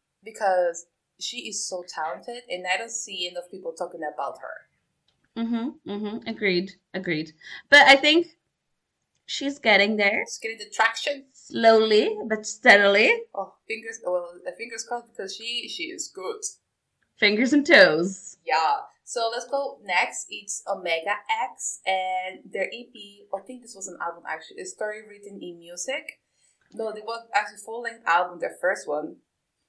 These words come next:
Speaker 1: And this album, as you wrote about it, it has a really nice variety of genres. The title
Speaker 2: Mm-hmm.
Speaker 1: track is like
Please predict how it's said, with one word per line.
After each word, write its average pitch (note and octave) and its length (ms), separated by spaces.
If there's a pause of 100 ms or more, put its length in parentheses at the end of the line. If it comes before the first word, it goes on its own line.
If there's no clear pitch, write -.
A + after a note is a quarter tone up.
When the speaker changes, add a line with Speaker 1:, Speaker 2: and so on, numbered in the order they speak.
(240)
Speaker 1:
And A#3+ 400 (100)
this D#4 220
album, A#3+ 340
as A3 180
you G#3 80
wrote G3 160
about E3 300
it, F3+ 160
it F3+ 140
has G3 160
a F#3+ 60
really F3+ 320
nice D#3+ 320
variety D#3 360
of G3 160
genres. A3 560 (300)
The A#3+ 140
title B3+ 220
Speaker 2:
Mm-hmm. F3 120
Speaker 1:
track D#3+ 300
is A#3+ 220
like A#3+ 180